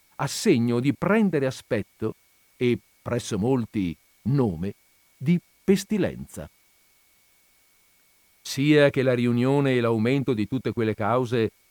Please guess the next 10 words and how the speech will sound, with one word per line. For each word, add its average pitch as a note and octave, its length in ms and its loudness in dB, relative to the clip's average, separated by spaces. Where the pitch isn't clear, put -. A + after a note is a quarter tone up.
non B2 160 -2
facesse C3 480 -4
che A#2+ 180 -2
aumentare A#2+ 920 0
l'attività G#2+ 680 -4
di A2 80 -4
un'influenza G2+ 720 -2
puramente G#2 560 -4
epidemica, G#2 680 -4
sia, D#3+ 580 -2